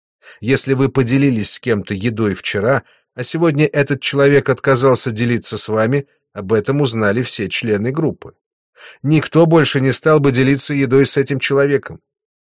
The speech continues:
Любители жить за чужой счет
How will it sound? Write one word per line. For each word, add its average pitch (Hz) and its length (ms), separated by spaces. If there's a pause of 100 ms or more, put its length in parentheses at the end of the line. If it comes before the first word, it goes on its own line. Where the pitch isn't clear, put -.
(260)
Любители 139 600
жить 123 380
за 110 200
чужой 104 380
счет - 380